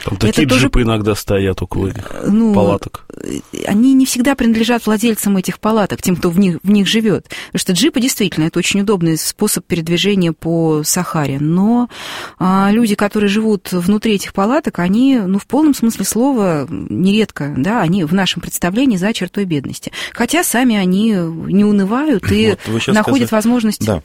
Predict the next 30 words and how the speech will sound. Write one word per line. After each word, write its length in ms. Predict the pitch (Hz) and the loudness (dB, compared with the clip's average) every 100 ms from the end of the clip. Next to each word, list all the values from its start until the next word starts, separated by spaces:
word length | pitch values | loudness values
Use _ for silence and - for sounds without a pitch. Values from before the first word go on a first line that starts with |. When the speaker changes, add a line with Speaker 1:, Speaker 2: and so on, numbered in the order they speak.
| - | -6
Speaker 3:
вы 100 | 95 | -4
щас 120 | 90 110 | -2 -2
сказали 300 | 110 110 104 | 0 0 0
очень 280 | 98 98 98 | -2 -4 -2
важную 280 | 101 104 95 | -2 -2 -2
вещь, 160 | 78 82 | -2 -4
это 60 | |
тоже 240 | 78 95 80 | -4 -2 0
одно 160 | 78 | -2
из 80 | 78 | -2
откровений. 640 | 78 - 85 78 69 69 67 | -4 -4 -2 -2 -4 -6 -6
Действительно, 500 | 80 - 117 - - | -6 -4 -4 -4 -4
там 160 | 92 | -4
люди 160 | 113 98 | -4 -4
очень 200 | - 101 | -6 -8
аскетичны. 240 | - 104 - - - - _ _ _ _ _ _ _ _ _ - - - - _ - | -8 -10 -10 -12 -12 -16 _ _ _ _ _ _ _ _ _ -18 -14 -14 -18 _ -2
И 80 | |
они 220 | 101 123 135 | 2 2 2
аскетичны 520 | 120 120 135 127 117 | -2 -4 -4 -2 0
не 60 | 117 | 0
от 80 | |
того, 160 | 120 120 | 0 -2
что 140 | 110 | -4
по-другому 520 | 87 90 92 92 87 85 | -4 -2 -2 0 0 0
не 120 | 87 | -2
хотят, 400 | 90 82 76 67 - - - - _ _ _ _ - | -4 -8 -8 -10 -12 -20 -20 -20 _ _ _ _ -14
потому 320 | - 87 90 | -6 -4 -4
что 200 | - 80 | -6 -4
они 160 | 80 | -4
вполне 480 | 82 82 80 107 110 | -4 -4 -2 -2 -4